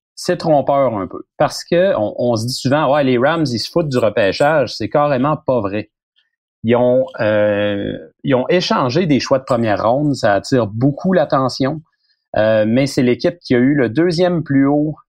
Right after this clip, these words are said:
total de choix au repêchage depuis deux mille dix-sept, avec quarante-cinq choix. Tu sais, c'est une moyenne de neuf par année, c'est beaucoup. Ce que ça veut dire, tout ça, c'est qu'ils repêchent plus tard, mais ils repêchent très bien.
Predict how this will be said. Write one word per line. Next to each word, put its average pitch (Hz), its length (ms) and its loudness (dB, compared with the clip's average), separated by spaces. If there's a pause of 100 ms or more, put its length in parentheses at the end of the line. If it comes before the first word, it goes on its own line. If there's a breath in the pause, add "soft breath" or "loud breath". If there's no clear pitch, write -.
(100)
total 135 420 2
de 113 120 -2
choix 131 240 0
au 127 40 0
repêchage 117 800 0
depuis 123 340 -2
deux 120 140 0
mille 110 180 -2
dix-sept, - 400 -6
avec 92 320 -2
quarante-cinq 127 580 -2
choix. 113 320 -2
Tu - 80 -18
sais, 127 80 0
c'est - 160 -4
une 107 60 2
moyenne 123 400 0
de 117 80 0
neuf 120 380 -2
par 107 160 0
année, 113 320 -2
c'est - 180 -2
beaucoup. 120 340 -6 (280)
Ce - 120 -14
que 165 140 0
ça 165 180 0
veut 120 140 2
dire, 131 300 2
tout - 100 -12
ça, 143 400 -2 (560)
c'est - 160 -6
qu'ils 117 180 0
repêchent 120 380 0
plus 113 160 -2
tard, 156 600 -2 (180)
mais 123 140 4
ils 127 100 4
repêchent 135 540 0
très 123 280 0
bien. 107 260 -4